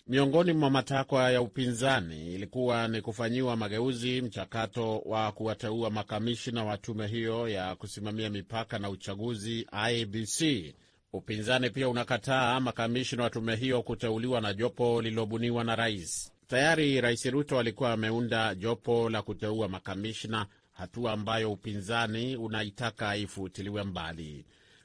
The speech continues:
Kwenye hotuba kwa taifa kwa njia ya televisheni, Rais Ruto alionekana kulegeza msimamo wake wa awali, huku akiuomba upinzani kuyakomesha maandamano hayo.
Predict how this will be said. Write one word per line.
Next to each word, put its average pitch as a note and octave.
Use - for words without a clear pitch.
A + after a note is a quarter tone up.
Kwenye B2
hotuba A#2+
kwa A#2+
taifa A#2+
kwa A2
njia A2
ya G#2
televisheni, G#2+
Rais G2+
Ruto A2+
alionekana F2
kulegeza A2
msimamo A2+
wake C#3
wa A#2+
awali, C#3
huku B2
akiuomba A2+
upinzani A2+
kuyakomesha G#2+
maandamano G#2+
hayo. A#2